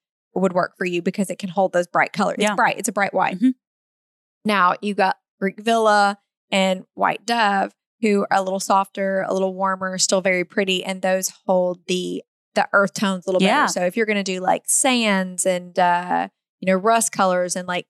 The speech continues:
Speaker 1: deep greens
Speaker 2: Mm-hmm.
Speaker 1: and, you know, that sort of thing, then I would use, like, the warmer of the,
Speaker 2: Okay.
Speaker 1: of the whites. Yeah, that's if you're, you know, you know, kinda building from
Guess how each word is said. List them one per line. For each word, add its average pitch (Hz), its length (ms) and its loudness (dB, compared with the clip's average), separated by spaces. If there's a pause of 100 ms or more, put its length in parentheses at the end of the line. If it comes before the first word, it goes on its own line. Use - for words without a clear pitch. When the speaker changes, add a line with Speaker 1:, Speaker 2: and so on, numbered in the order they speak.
Speaker 1:
deep 202 220 -6
greens 208 680 0
Speaker 2:
Mm-hmm. 196 40 -2
Speaker 1:
and, 180 300 -2 (300)
you 190 120 0
know, 185 140 2
that 190 300 2
sort 247 140 -4
of 247 100 -6
thing, 247 340 -2 (280)
then 202 120 4
I 190 100 2
would 185 160 -4
use, 185 180 -8
like, 180 180 -4
the 180 100 0
warmer 170 640 -4 (160)
of 180 240 -2 (140)
the, 147 240 0
Speaker 2:
Okay. 196 180 -2 (160)
Speaker 1:
of 185 160 -2
the 185 100 -2
whites. - 520 -4 (460)
Yeah, 269 260 2
that's 208 260 0
if 240 120 -4
you're, 190 300 0
you 196 80 -6
know, 185 100 -4
you 185 200 -8
know, 180 180 -12 (100)
kinda 185 200 -4
building 180 360 -2
from 170 240 -4